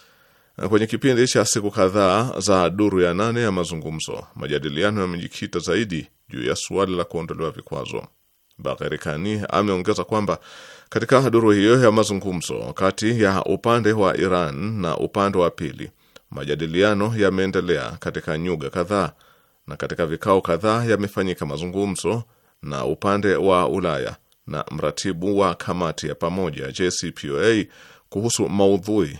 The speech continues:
ya kupata uthibitisho wa kuondolewa vikwazo. Naibu waziri wa mambo ya nje wa Iran anayehusika na masuala ya kisiasa amesema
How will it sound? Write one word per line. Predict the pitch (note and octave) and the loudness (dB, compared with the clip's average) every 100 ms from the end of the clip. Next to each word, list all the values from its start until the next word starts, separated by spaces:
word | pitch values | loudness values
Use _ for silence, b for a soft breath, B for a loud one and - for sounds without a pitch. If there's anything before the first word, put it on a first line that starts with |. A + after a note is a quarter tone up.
| - | -10
ya | D2 | -8
kupata | D#2 D#2 F#2 F#2 F2 | -4 -4 -2 0 -2
uthibitisho | - D#2+ E2 - G#2 - F2+ | -4 -6 -8 -4 -4 -2 -4
wa | F#2 D#2+ | -2 -4
kuondolewa | - G2+ F2+ F2+ E2 C#2+ | 0 -2 0 -2 -2 -4
vikwazo. | B1+ C2+ - D2 - C#2 B1+ _ _ _ _ _ _ _ _ _ _ _ - B B B B B B - | -6 -12 -10 -10 -8 -8 -10 _ _ _ _ _ _ _ _ _ _ _ -20 B B B B B B 0
Naibu | G2+ A#2+ B2 | 4 6 6
waziri | A2+ B2 A#2 | 6 6 8
wa | G#2+ | 8
mambo | A2 G#2+ | 6 6
ya | G#2 | 4
nje | G#2 A2+ | 4 4
wa | G#2 - | 4 4
Iran | F#2+ G2+ A2+ A#2+ | 2 2 2 2
anayehusika | G2 G2+ G2+ G2 F#2 A2+ A2+ | 2 2 0 -2 -2 0 0
na | A#2+ F#2+ | 2 0
masuala | F2+ - F#2 E2+ | 0 0 0 0
ya | E2 | -2
kisiasa | F2 - F#2 F#2 C#2 | -6 -4 -2 -2 -6
amesema | C#2 E2 - G#2+ F2+ | -6 -4 -2 -2 -2